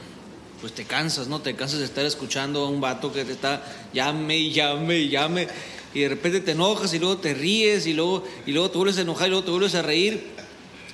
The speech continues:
al grado que le dije una vez, "Oye, ya deja de estarme molestando", ¿no? Entonces, eh, si me pudieras compartir cosas como esas, o sea, eso, eso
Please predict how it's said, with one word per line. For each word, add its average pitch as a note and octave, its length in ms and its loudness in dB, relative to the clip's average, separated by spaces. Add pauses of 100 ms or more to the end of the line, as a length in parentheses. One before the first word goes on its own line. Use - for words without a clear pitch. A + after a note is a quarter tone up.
(100)
al B2 100 -2
grado F3 280 2
que D#3 120 0
le C#3+ 80 2
dije D3 360 2
una E3 200 2
vez, D#3 320 2
"Oye, D3 360 0 (200)
ya - 80 -4
deja - 140 -6
de D#3 40 -4
estarme D3 300 -4
molestando", C#3 680 -4
¿no? D#3+ 180 -4 (500)
Entonces, E3 440 0 (720)
eh, C#3+ 140 -4
si - 120 -2
me F3 120 4
pudieras G3+ 340 2
compartir F3 840 0 (240)
cosas D#3 520 0 (260)
como C#3 240 -2
esas, D3+ 520 0 (380)
o - 40 -6
sea, D3 160 0
eso, D#3+ 460 0
eso E3 680 0